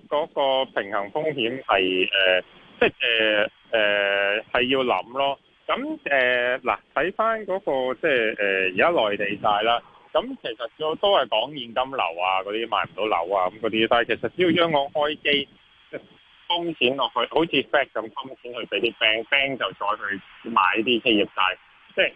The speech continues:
其實好似原理就好似操作 commercial paper 嗰招啦，即係，誒，美國。又或者佢而家操作嗰啲咩利率掉期啊，swap 啊嗰扎咁啦，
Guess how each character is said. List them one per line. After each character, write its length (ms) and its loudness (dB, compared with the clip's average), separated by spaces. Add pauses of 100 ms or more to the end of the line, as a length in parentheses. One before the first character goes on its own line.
(140)
其 140 -4
實 120 -2
好 140 0
似 380 2
原 400 -2
理 80 4
就 100 2
好 100 0
似 140 -4
操 220 -2
作 200 2
commercial 460 -4
paper 200 0
嗰 500 -4
招 180 0
啦， 60 0 (200)
即 60 -8
係， 200 2 (260)
誒， 60 -10
美 120 -12
國。 200 -2 (400)
又 100 4
或 100 4
者 160 0
佢 220 -2
而 20 -10
家 200 2
操 160 -6 (140)
作 220 -4
嗰 80 -8
啲 420 0
咩 100 2
利 180 0
率 180 2
掉 140 -2
期 100 -6 (220)
啊， 20 -16 (200)
swap 280 -2
啊 140 -4
嗰 140 -6
扎 100 0 (160)
咁 100 -10
啦， 100 -8